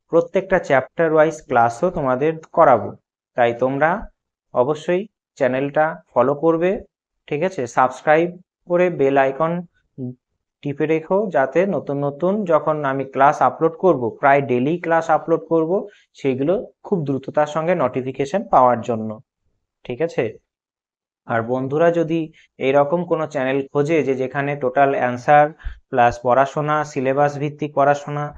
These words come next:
করাতে, মা-, খোঁজে, সিলেবাস ভিত্তিক পড়াশোনা করাবে যেখানে, যেখানে প্রশ্ন উত্তর করাবে, সেই চ্যানেল খোঁজে, তাহলে বন্ধুদেরকেও রেকমেন্ড করতে পারো, ঠিক আছে?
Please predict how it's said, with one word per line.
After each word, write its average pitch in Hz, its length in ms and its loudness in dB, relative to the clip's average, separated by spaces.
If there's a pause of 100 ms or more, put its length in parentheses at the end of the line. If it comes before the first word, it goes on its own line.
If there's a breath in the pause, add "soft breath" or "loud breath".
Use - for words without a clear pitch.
(560 soft breath)
করাতে, 139 460 2 (640)
মা-, 123 320 0 (360)
খোঁজে, 143 340 2 (920)
সিলেবাস 147 420 0
ভিত্তিক 151 280 -6
পড়াশোনা 147 480 0
করাবে 143 380 4
যেখানে, 143 380 -4 (260)
যেখানে 143 380 -6
প্রশ্ন 139 360 -6
উত্তর 147 320 -6
করাবে, 143 380 2
সেই 151 260 -2
চ্যানেল 139 260 -2
খোঁজে, 131 260 -2
তাহলে 143 260 0
বন্ধুদেরকেও 127 640 -2 (420 soft breath)
রেকমেন্ড 131 500 0
করতে 147 300 -4
পারো, 107 240 -2 (560)
ঠিক 127 140 -8
আছে? 151 240 -6